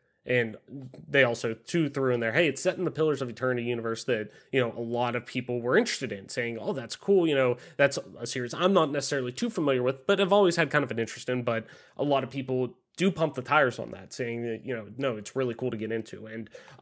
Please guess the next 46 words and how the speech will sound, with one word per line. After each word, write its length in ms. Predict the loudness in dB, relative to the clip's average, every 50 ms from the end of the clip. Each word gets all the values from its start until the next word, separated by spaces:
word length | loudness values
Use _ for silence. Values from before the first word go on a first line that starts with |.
| -10 4 6
obviously 440 | 6 6 6 4 0 0 -2 -4
we 140 | -2 -2 0
know 160 | 0 0 -2
how 320 | 0 2 2 2 2 2 -2
great 360 | -4 -4 -2 -2 -2 -2 -2
Obsidian's 460 | -6 -8 -8 -8 -8 -8 -10 -4 0
writing 300 | 2 4 6 6 6 4
is 240 | 4 2 0 -2 -4
and 100 | -2 0
everything 340 | 0 0 0 -2 -4 -4 -4
like 180 | -4 -6 -4
that, 180 | -4 -4 -4 -4
and 160 | -6 -10 -12
how 220 | -6 -4 -2 -2 -2
great 320 | -4 -6 -6 -6 -6 -6
they 80 | -6 -4
are 200 | -4 -4 -4 -4
at 140 | -6 -6 -8
Western 320 | -10 -12 -12 -10 -8 -8
R 80 | -8 -6
P 140 | -8 -10 -8
G. 160 | -8 -10 -10
So, 300 | -4 -4 -4 -4 -4 -6 -10 -20 -20 -20 _ _ _ _
you 80 | -2 0
know, 180 | 0 0 0 -4 -12 _ -10
knowing 480 | -8 -4 0 2 4 6 4 4 4
that 120 | 4 2 0
and 120 | -2 0
having 320 | 0 0 0 2 0 0
that 280 | 0 0 -2 -4 -6 -10 _ _
always 240 | 2 2 4 4 2
made 180 | 2 0 0 0
me 120 | 0 -2
really 240 | -2 -2 -4 -4 -6
excited 320 | -8 -6 -4 -4 -2 -2
about 160 | -4 -8 -10 -10
Avowed. 380 | -14 -14 -16 -16 -16 -18 -10 0
But 380 | 4 6 6 6 4 0 -8 _ _ _ _ _ _ _ _ _ _ _
how 280 | 0 2 6 6 6 6
important 380 | 6 4 4 4 4 4 2 0
do 80 | -2
you 80 | -2 0
think 160 | 0 0 0
Avowed 540 | 0 0 0 2 2 4 2 2 0 -2 -8
is 260 | -6 -6 -6 -6 -6
currently, 800 | -10 -14 -16 -10 0 2 4 4 4 2 -2 -6 -12 -12 -14 -18